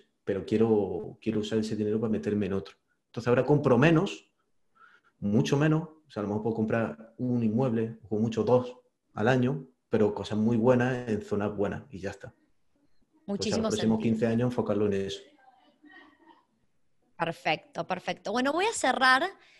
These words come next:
Speaker 2: esta entrevista, esta charla, haciéndote la pregunta que hacemos en todos los podcasts cuando tenemos invitados, que es, ¿qué significa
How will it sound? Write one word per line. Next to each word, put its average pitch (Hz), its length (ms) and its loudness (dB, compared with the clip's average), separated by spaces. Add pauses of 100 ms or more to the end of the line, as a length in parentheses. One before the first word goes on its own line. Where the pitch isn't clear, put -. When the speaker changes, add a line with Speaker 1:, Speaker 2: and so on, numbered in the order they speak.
(260)
Speaker 2:
esta - 280 -2
entrevista, 208 640 -2
esta 190 220 -6
charla, 202 680 0 (720)
haciéndote 233 460 -2
la 202 160 2
pregunta 208 640 0
que 196 120 -2
hacemos 196 500 -6
en 185 160 -8
todos 208 160 2
los 185 160 -2
podcasts - 800 -6 (120)
cuando 170 260 -6
tenemos 180 320 -6
invitados, 175 760 -2 (520)
que 247 200 2
es, - 200 -6 (280)
¿qué 339 140 0
significa 294 840 -2